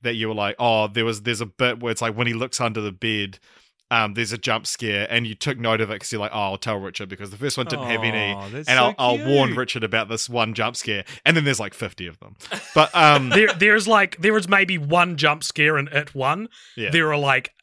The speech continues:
Speaker 3: countless in It Chapter Two.
Speaker 1: Yeah, but it, it is, like, a classic, uh, poorly done jump scare fashion where, um, th-, that's, you can see it coming a mile away.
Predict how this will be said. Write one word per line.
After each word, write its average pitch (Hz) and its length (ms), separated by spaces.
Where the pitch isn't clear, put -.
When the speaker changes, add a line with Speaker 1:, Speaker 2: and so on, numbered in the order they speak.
Speaker 3:
countless 139 560
in 123 100
It 127 160
Chapter - 320
Two. 107 320
Speaker 1:
Yeah, 131 140
but 175 240
it, 170 220
it 175 100
is, 165 220
like, 127 360
a 160 160
classic, 147 520
uh, 117 160
poorly 113 480
done 101 360
jump 101 280
scare 104 260
fashion 101 480
where, 104 400
um, 101 580
th-, 156 140
that's, 135 360
you 123 120
can 117 120
see 113 120
it 104 40
coming 90 220
a 85 40
mile 64 260
away. 76 160